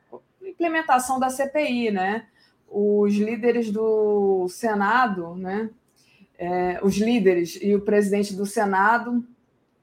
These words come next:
é, decidiram que isso vai ter C P I após a eleição, mas,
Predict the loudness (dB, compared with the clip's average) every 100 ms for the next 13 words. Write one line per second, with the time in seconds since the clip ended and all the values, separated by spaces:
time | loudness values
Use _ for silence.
0 | _ _ _ _ _ _ -16 -6 -2 0
1 | 0 2 2 0 0 -6 -2 0 2 2
2 | -2 -6 -10 -6 -4 -4 -2 -2 -2 -2
3 | -4 -6 0 4 4 2 -2 0 2 2
4 | 0 -6 -10 0 0 2 2 4 2 -4
5 | -12 -16 _ _ _ _ _ _ -4 4
6 | 6 6 4 0 -4 0 -2 -4 -4 -2
7 | -2 -2 2 2 4 0 -2 -8 -10 -10
8 | -12 -12 -16